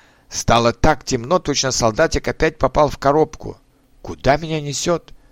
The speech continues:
думал он. "Да, это все штуки гадкого Буки. Ах, если бы со мною в лодке сидела та красавица,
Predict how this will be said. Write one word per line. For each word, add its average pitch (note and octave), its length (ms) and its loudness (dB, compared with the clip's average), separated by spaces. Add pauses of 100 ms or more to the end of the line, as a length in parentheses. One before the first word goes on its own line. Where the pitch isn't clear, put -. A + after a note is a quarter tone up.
(120)
думал G2+ 340 -4
он. G#2 240 0 (400)
"Да, G2+ 460 0
это A2 220 0
все A2 220 -6
штуки F3 420 -4
гадкого B2 580 2
Буки. A2+ 480 -6 (420)
Ах, - 280 0
если A#2 280 -4
бы G#2+ 100 -2
со A2+ 160 -2
мною B2 280 -2
в F#2+ 80 -8
лодке D#3+ 340 -2
сидела B2+ 380 0
та C3+ 180 0
красавица, C#3+ 880 -2